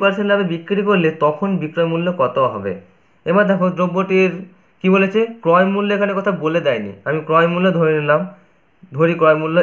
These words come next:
এক্স। এবার কি বলেছে? দ্রব্যটি তিনশো টাকায় বিক্রি হলে, তিনশো টাকায় বিক্রি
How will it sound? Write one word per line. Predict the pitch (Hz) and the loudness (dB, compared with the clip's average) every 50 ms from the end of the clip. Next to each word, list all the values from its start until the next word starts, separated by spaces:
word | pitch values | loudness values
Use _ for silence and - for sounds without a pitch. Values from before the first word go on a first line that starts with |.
| 175 - 143 131 | 2 2 0 -2
এক্স। | 123 127 - - _ _ _ _ _ _ - | -2 -2 -6 -12 _ _ _ _ _ _ -2
এবার | 147 160 185 196 | 0 2 2 2
কি | 196 220 220 214 | 0 0 0 0
বলেছে? | 214 214 208 - 214 220 214 175 139 | 2 0 -2 -2 -6 -8 -6 -6 -4
দ্রব্যটি | 156 165 165 165 170 185 185 196 185 185 | -4 -4 -4 -2 -4 -6 -6 -6 -8 -8
তিনশো | 170 160 165 170 185 180 | -8 -8 -6 -2 0 2
টাকায় | 190 185 185 165 170 | 4 4 2 0 -2
বিক্রি | 180 - - 190 180 185 185 | -8 -8 -4 0 2 4 4
হলে, | 175 143 131 135 151 185 180 - _ _ _ _ _ _ _ _ _ _ _ | 4 4 2 -2 -4 -6 -10 -14 _ _ _ _ _ _ _ _ _ _ _
তিনশো | - 147 156 156 190 190 | -8 -6 -4 0 2 4
টাকায় | 202 196 202 180 185 | 4 4 4 2 0
বিক্রি | 196 185 - 202 185 | -4 -4 -4 -2 2